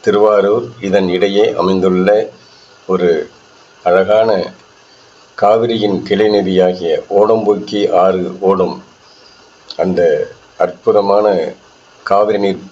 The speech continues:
பாயும் விவசாய பூமி உள்ள ஒரு அழகான கிராமம். இங்கிருந்து இவர் பாடப்பட்டதாக வரலாறு கூறுகிறது. இந்த நான் சொல்லப்போகும் இந்த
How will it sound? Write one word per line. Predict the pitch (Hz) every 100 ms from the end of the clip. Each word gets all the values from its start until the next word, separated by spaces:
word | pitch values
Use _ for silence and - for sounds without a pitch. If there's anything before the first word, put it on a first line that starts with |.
| _
பாயும் | 87 90 90 90 - - _ _ _ - -
விவசாய | - 101 113 120 110 101 90
பூமி | 90 101 95 87 95 - -
உள்ள | 92 90 82 73 - -
ஒரு | 85 82 78 71 -
அழகான | - 85 87 95 92 78 - - _ _ -
கிராமம். | 71 73 71 - _ _ _ _ _ - - - - - _ _ _ - - _ - - 120
இங்கிருந்து | 120 120 123 131 120
இவர் | 101 -
பாடப்பட்டதாக | 104 107 98 95 - 92 95 98 95
வரலாறு | 87 98 95 90
கூறுகிறது. | 92 85 80 90 90 90 - _ _ _ - _ _ _ _ _ _ - - - - _ - - _
இந்த | 143 139 123 95 82 - - - _
நான் | 101 101 90 90
சொல்லப்போகும் | 110 127 117 117 107 101 90 95
இந்த | 92